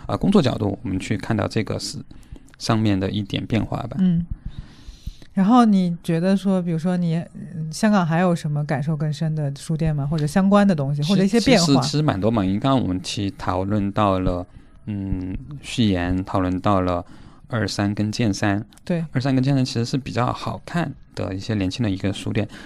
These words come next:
Speaker 1: 然后我觉得比较有趣，刚刚其实也能够结合到我们刚刚讨论到的一些话题，跟附近的关联性这一块的话，
Speaker 2: 嗯。
Speaker 1: 嗯，是那个，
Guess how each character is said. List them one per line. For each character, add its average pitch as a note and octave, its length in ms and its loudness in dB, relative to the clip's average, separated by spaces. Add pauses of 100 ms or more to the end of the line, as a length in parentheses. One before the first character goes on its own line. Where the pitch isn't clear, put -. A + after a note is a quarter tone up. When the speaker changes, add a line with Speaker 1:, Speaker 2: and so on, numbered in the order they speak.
(140)
Speaker 1:
然 D3 100 2
后 F3 60 2
我 C#3 40 0
觉 A#2+ 120 2
得 A#2+ 40 -4
比 G#2+ 80 -6
较 G#2+ 100 2
有 G2+ 160 0
趣， C3+ 200 -2
刚 A#2+ 140 -2
刚 B2 80 0
其 - 160 -6
实 G#2 60 -4
也 - 100 -6
能 F#2 100 -4
够 A2+ 140 -4
结 - 180 -4
合 A2+ 80 -2
到 A2 100 0
我 G#2 80 -2
们 G2+ 100 -8
刚 B2 120 -2
刚 C#3 100 0
讨 A#2 140 -4
论 F#2 100 -2
到 G2 120 -2
的 F#2+ 80 -2
一 - 20 -2
些 F#2+ 80 -8
话 G#2 160 -4
题， G2 120 -6
跟 G2+ 140 -4
附 - 180 -6
近 A2 180 -2
的 G2 120 -4
关 B2+ 220 -2
联 A2 140 -4 (180)
性 A2 240 -8
这 G#2 120 -4
一 F#2+ 80 -2
块 - 140 0
的 F#2+ 80 8
话， F2+ 160 2 (420)
Speaker 2:
嗯。 F2+ 160 -4
Speaker 1:
嗯， F2+ 80 -2
是 G2+ 500 0
那 G2+ 360 2 (640)
个， F#2 260 4